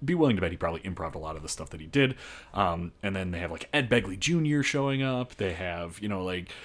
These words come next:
the, the, the cast is, is excellent. In, in, in all, you know, seriousness, this should have been really good. It just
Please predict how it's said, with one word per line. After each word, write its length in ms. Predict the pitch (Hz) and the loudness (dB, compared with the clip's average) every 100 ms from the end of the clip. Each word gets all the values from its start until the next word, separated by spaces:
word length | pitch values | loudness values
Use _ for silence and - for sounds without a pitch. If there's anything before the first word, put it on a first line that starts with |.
| - | -6
the, 180 | - - 147 110 - | -2 -2 -2 -8 -6
the, 120 | 139 | 0
the 180 | 156 131 | 0 0
cast 420 | - - - - | -4 -6 -6 -8
is, 300 | - 98 - - - - | -6 -6 -6 -10 -16 -8
is 120 | 98 | -6
excellent. 640 | 90 - - 92 - - - | -4 -2 -2 -2 -8 -14 -4
In, 240 | 120 135 | 0 2
in, 300 | 117 139 120 - | 4 2 2 0
in 100 | 127 | 0
all, 360 | 143 208 131 90 - - | 2 4 0 -2 -12 -10
you 80 | 131 | -4
know, 200 | 95 87 - _ | -4 -4 -10 _
seriousness, 500 | - 220 - 92 92 | 0 2 2 0 -6
this 160 | 104 92 | -6 -4
should 160 | - | -4
have 140 | 123 - | -6 -4
been 300 | 95 87 85 - _ _ - _ _ | -4 -4 -8 -12 _ _ -20 _ _
really 320 | 76 101 101 | -10 -6 -6
good. 520 | 90 131 139 117 - - - - | -4 0 2 0 -6 -18 -12 -8
It 100 | 95 | -6
just 400 | - 127 95 - | 0 0 0 -4